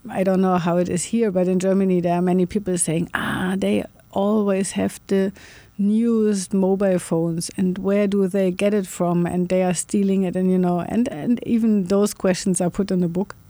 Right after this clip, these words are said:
And I think it's, it was high time to remind people that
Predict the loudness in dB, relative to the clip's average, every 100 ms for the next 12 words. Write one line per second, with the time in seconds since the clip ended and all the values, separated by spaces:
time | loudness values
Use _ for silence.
0 | -8 0 2 4 2 0 -8 -12 -20 -4
1 | -2 2 0 0 0 -2 -2 -6 -8 -20
2 | -8 -2 0 0 0 0 0 0 2 0
3 | 0 0 2 0 0 2 2 2 2 0
4 | 0 -2 0 2 0 0 -6